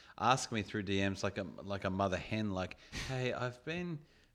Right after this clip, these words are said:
blocked by this person about this thing. Can you just quickly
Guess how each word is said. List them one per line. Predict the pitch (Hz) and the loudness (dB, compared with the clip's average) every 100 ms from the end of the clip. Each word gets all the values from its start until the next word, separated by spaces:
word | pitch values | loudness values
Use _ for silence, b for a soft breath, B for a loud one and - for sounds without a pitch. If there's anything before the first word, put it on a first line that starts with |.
| _ | _
blocked | 113 123 - - | 0 2 0 0
by | 101 95 | 0 2
this | 110 - | -2 -6
person | - 104 - 101 | -4 -4 -4 -4
about | 95 92 | -4 -4
this | 104 - | -6 -8
thing. | 104 | -8
Can | 95 107 | -6 -4
you | 127 | -4
just | 147 147 - | -6 -12 -12
quickly | - - | -12 -12